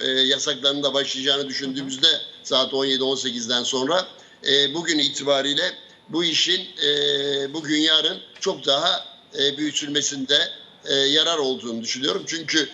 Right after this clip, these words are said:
Speaker 1: otuz bir Mart gerçekten yeni bir başlangıcın, en azından siyasal iklimde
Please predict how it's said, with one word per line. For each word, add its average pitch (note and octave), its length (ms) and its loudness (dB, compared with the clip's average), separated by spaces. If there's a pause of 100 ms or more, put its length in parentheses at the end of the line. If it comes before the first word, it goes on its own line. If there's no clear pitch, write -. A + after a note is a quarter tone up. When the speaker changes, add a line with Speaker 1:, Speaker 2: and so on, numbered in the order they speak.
(140)
Speaker 1:
otuz D#3 320 0
bir G#3 120 4
Mart F3 260 2
gerçekten F3+ 560 0 (280)
yeni F3 220 0
bir E3 180 -2
başlangıcın, D#3 680 0 (400)
en D#3+ 140 2
azından G3+ 440 0
siyasal F3+ 460 -2
iklimde D#3+ 600 0